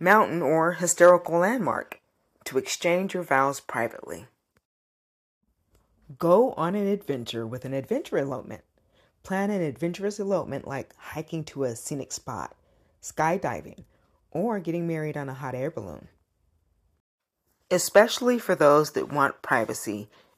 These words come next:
an intimate backyard elopement might be what you need. Create a cozy and intimate atmosphere in your own backyard with fairy lights,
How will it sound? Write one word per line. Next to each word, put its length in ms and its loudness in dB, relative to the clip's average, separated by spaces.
an 200 -6
intimate 500 -2
backyard 420 0
elopement 560 -2
might 460 -2
be 320 -8
what 180 -4
you 160 -4
need. 340 -6
Create 320 6
a 80 4
cozy 580 -4
and 140 -2
intimate 400 -6
atmosphere 540 0
in 40 -6
your 160 -4
own 200 2
backyard 500 2
with 140 -10
fairy 320 2
lights, 600 4